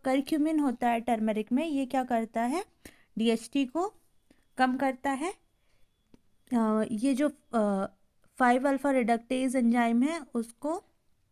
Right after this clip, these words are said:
ब्लॉक कर देता है, जिसकी वजह से ये डीएचटी को कम करता है बॉडी में। नेक्स्ट है हमारा वॉलनट, इसमें एल लाइजीन होता है जिसकी वजह से ये डीएचटी को ब्लॉक कर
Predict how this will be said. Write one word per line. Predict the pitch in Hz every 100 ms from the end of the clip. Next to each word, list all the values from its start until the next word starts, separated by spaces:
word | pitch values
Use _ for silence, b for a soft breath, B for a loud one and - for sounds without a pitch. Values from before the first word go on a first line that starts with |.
| _ _ _ _ _ _ _
ब्लॉक | 196 254 262
कर | 277 254
देता | 240 233 247
है, | 247 302 359
जिसकी | 226 233 262
वजह | 247 214 226
से | 262 339
ये | 311 262 277 285 277 -
डीएचटी | 208 220 214 - 262
को | 254 294 359 - _
कम | 254 240
करता | 220 180 -
है | 185
बॉडी | 180 180 185
में। | 196 208
नेक्स्ट | 214 254 277 -
है | 302
हमारा | 294 269 240 269 302 220
वॉलनट, | 214 208 240 277 - _ _ _ _ _
इसमें | 240 254 311 277
एल | 285
लाइजीन | 285 269 254 269 285
होता | 269 - 208
है | 214 277
जिसकी | 254 247 -
वजह | 254 220 214
से | -
ये | 254 302 403 _ - B B B B B _ 214
डीएचटी | 226 240 - - 269
को | 269 359 440 _ 220
ब्लॉक | 208 233 233
कर | 254